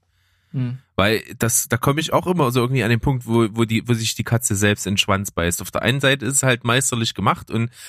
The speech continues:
Speaker 2: wenn du jetzt mal sagst, okay, ähm, m-, wenn jemand Massenmörder ist, dann ist das ja auch einfach eine, eine Krankheit, ne? Es ist einfach, es stimmt was nicht im Kopf.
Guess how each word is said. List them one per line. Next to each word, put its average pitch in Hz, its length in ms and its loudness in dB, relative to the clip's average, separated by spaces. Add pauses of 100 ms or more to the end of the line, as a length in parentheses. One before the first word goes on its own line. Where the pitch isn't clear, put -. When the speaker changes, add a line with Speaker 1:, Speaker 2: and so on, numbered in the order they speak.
(120)
Speaker 2:
wenn 113 120 2
du 120 40 4
jetzt 123 140 2
mal 110 160 4
sagst, 113 260 2
okay, 160 400 2 (640)
ähm, 113 260 2 (380)
m-, 104 180 -2 (300)
wenn 110 540 0
jemand 127 360 2
Massenmörder 120 640 2
ist, - 360 0
dann 92 160 -2
ist - 260 -2
das 120 340 2 (840)
ja 101 260 2
auch - 280 0 (380)
einfach 101 440 0
eine, 101 260 2
eine 98 140 2
Krankheit, - 920 -2
ne? 98 120 2
Es 107 240 -4 (240)
ist - 100 -10
einfach, 131 460 -4 (440)
es - 160 2
stimmt 160 280 0 (120)
was 104 300 2
nicht 107 260 2
im 90 120 -2
Kopf. - 340 -2